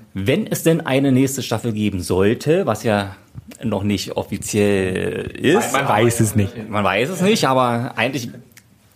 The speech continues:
Speaker 1: eigentlich wäre man ja schön blöd, wenn man das nicht machen würde bei den Quoten.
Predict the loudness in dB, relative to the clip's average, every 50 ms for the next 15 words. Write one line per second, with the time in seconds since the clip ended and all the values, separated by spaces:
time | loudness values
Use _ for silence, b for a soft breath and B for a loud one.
0 | _ -6 -4 -2 -2 -2 -2 -2 0 0 0 0 0 0 0 0 0 2 2 2
1 | 2 2 2 2 2 2 2 0 0 -2 0 0 0 0 0 -2 -2 -4 -12 -18
2 | -20 -20 -20 -20 -20 -20 -18 -18 -18 -20 -20 -20 -20 -20 -20 -20 -20 -20 -20 -18
3 | -14 -10 -4 0 0 2 2 2 2 4 4 4 2 2 0 -4 0 2 2 2
4 | 2 0 -4